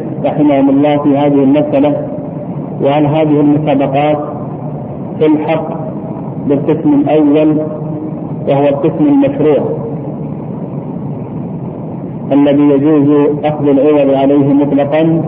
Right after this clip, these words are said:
أو أنه يلحق بالقسم الثاني، لأن هناك خلافا بين الحنفية وجمهور أهل العلم رحمهم الله،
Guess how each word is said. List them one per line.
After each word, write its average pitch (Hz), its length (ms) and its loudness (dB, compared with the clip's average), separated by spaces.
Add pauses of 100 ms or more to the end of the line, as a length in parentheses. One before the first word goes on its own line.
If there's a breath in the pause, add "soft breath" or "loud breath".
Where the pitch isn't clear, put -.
(680)
أو 151 260 2
أنه 151 520 4
يلحق 156 400 0 (440)
بالقسم 143 480 2
الثاني، 139 480 0 (1600)
لأن 151 260 4
هناك 151 640 2 (400)
خلافا 156 600 2 (840)
بين 143 320 4
الحنفية 143 1120 2
وجمهور 143 520 2
أهل 131 220 2
العلم 156 300 2 (160)
رحمهم 139 420 2
الله، 131 320 2